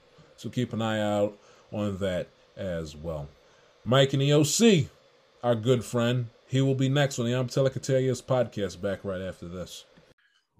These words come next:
Welcome back to the I'm Telling Catalia's podcast, presented by Manscaped. Joining me now is, uh,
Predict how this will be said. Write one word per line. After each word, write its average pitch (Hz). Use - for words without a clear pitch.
Welcome 165
back 185
to 170
the 170
I'm 170
Telling 175
Catalia's 170
podcast, 147
presented 120
by 127
Manscaped. 123
Joining 127
me 123
now 127
is, 110
uh, 110